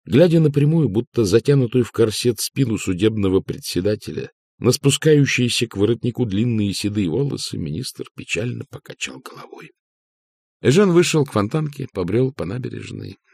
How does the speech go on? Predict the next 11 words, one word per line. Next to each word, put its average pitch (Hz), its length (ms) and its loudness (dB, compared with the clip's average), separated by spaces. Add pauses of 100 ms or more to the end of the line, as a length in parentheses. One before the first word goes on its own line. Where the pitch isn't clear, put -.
Спешить 147 420 -4
было 92 220 -2
некуда. 90 480 -8 (640)
Остановился 131 640 4
у 117 80 8
зеркальной 110 600 4
витрины 98 480 0
кухмистерской, 95 880 -4
посмотрел 90 600 0
на 92 120 -2
себя. 82 420 -10